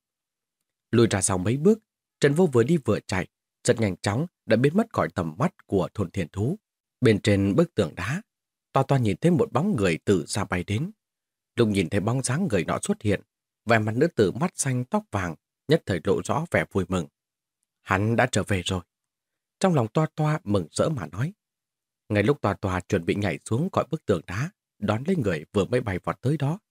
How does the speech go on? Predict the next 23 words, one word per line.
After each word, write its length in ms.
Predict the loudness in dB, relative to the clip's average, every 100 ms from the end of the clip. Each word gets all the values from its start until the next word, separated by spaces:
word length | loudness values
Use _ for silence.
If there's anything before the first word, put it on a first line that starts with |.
| _ _ _
đột 140 | 0 0
nhiên 160 | 0 -4
phát 220 | -6 -2
hiện 200 | 0 -2 _ _ _ _
thân 120 | 0
ảnh 160 | 2 2
người 140 | 2
đó 240 | 2 -2 -4
hoàn 200 | -4 -4
toàn 300 | -4 -4 -4 -6
không 240 | -6 -6 -6
giống 180 | -6 -4
với 160 | -4 -2
Lý 100 | -2
Giật. 220 | -2 -6 _ _ _ _ _ _ _ _
Lúc 160 | 0 0 0 0
Toa 120 | -2
Toa 160 | 0 -2
đang 200 | -2 -2
đứng 160 | -2 -2
sững 180 | -2 -4
ở 140 | -6 -6
đó, 240 | -10 -10